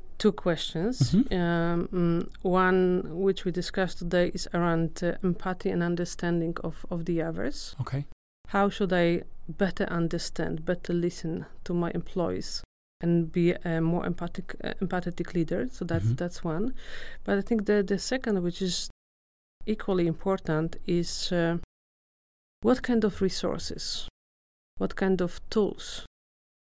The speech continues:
Speaker 1: I can bring to my organization in order for my people to do the work with passion, with, uh, this energy and drive,
Speaker 2: Mm-hmm.
Speaker 1: not to deal with obstacles,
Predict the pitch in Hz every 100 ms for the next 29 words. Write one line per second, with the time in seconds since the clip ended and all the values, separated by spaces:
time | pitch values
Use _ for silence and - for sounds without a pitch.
0 | _ _ - 180 175 185 175 190 190 -
1 | 180 175 165 170 165 156 165 160 - 185
2 | 262 - _ _ _ _ _ 180 185 185
3 | 185 - 180 175 165 - 202 196 170 220
4 | 269 - _ _ _ _ _ _ - 180
5 | 175 175 175 185 180 180 175 170 165 -
6 | - 180 - 254 - - _ _ _ _
7 | _ _ _ 165 165 160 - 170 160 160
8 | - - 175 - - 180 175 165 - 165
9 | 156 165 214 294 - - 147 - - -
10 | - - 175 180 180 - 170 165 170 170
11 | 160 156 - - 180 - - 175 170 165